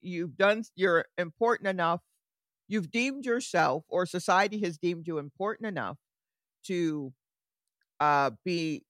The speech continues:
listed as verified, as in this is the actual person or company or whatever that you think it is,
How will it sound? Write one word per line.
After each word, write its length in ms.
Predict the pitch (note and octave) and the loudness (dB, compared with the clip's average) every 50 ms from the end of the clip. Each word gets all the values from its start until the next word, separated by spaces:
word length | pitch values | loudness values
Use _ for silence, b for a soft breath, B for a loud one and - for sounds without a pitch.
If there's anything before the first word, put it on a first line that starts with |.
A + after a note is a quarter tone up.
| _ | _
listed 380 | - F3 G3+ G3 - - G3+ E3+ | -2 0 0 0 -2 -4 -6 -6
as 120 | F3+ D#3 | -6 -6
verified, 600 | C3+ B2 E3+ E3+ E3+ D#3 D3 - B2+ B2 A#2 A#2 A2 | -4 -2 0 0 0 0 -2 -4 -4 -2 -2 0 0
as 180 | G#2 C3 B2 | -2 -2 -2
in 180 | C#3 C#3 C3 C3 | -4 -6 -6 -4
this 220 | D3 E3 F3 - G3 | -4 -4 -4 -2 -2
is 180 | F#3+ F3+ D#3 - | -4 -4 -4 -6
the 160 | D#3+ D3+ D3+ | -4 0 2
actual 420 | D3 D#3+ E3+ - - F3 E3 D3+ | 2 2 0 -2 -4 -6 -6 -6
person 520 | D3 _ - E3+ E3+ E3+ - - D#3 D3+ - - | -4 _ -2 0 0 -2 -2 -4 -4 -4 -2 0
or 180 | C#3+ D3+ C3+ C3 | 2 2 2 2
company 640 | _ - - F#3+ F3 F3 - E3+ E3 D#3+ D3+ D3 C3 - | _ -6 -6 -4 -4 -4 -6 -8 -6 -6 -6 -6 -6 -4
or 140 | - D#3+ D3+ | -4 -2 -2
whatever 540 | C#3+ C#3 C#3+ D#3 D#3 D3 A2 A#2+ B2 C3 - _ _ _ _ _ - | 0 0 0 2 0 0 0 -4 -8 -8 -10 _ _ _ _ _ -2
that 200 | D#3+ D#3 - - | 0 0 0 0
you 100 | B2 C#3+ | -2 -8
think 320 | D3+ - - G3+ G3 F#3+ - | -4 -2 0 -2 0 0 -2
it 100 | D3 A2+ | -4 -2
is, 420 | F#2+ G#2+ A2 A#2 B2+ C3 - - | -2 -4 -4 -4 -6 -8 -12 -18